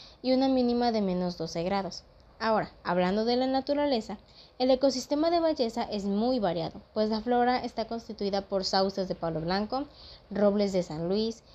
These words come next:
ébanos aile, abetos, chamales, cipreses, distintos tipos de encinos, coníferas y pináceas.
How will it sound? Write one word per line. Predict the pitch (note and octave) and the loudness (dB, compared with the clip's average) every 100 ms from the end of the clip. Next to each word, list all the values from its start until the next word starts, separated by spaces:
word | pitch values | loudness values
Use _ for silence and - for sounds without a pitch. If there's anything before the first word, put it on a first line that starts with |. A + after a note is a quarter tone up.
| - - | -20 -2
ébanos | A#3 A3 G3 F3 - | 0 2 0 -2 -2
aile, | G#3 A3+ A#3 A3+ A#3 - - | 0 0 0 -2 -6 -12 -8
abetos, | F#3+ F3+ F#3 - - B3 C4+ - | -2 4 4 4 -4 -4 -6 -8
chamales, | D4+ A#3+ G3+ F3+ F3 F#3 G3+ - | -2 0 0 -2 0 -2 -4 -14
cipreses, | - D4 D4 F#3 E3+ G3 B3 - - - - | -6 -6 -2 0 0 -4 -8 -14 -20 -20 -8
distintos | A3+ A#3+ D4+ D#4 E4 | -4 0 0 0 -2
tipos | D#4 C#4 A3+ | -4 -2 -2
de | |
encinos, | E3+ F3 F3+ F3+ B3 - - - - | -2 -2 -2 -2 -4 -8 -20 -20 -4
coníferas | F3+ F#3+ B3 C4+ C4 C4+ - - | 0 0 0 -2 -2 -2 -4 -12
y | C#4 | -6
pináceas. | C#4+ C4 F#3+ - - | -2 -2 -4 -10 -20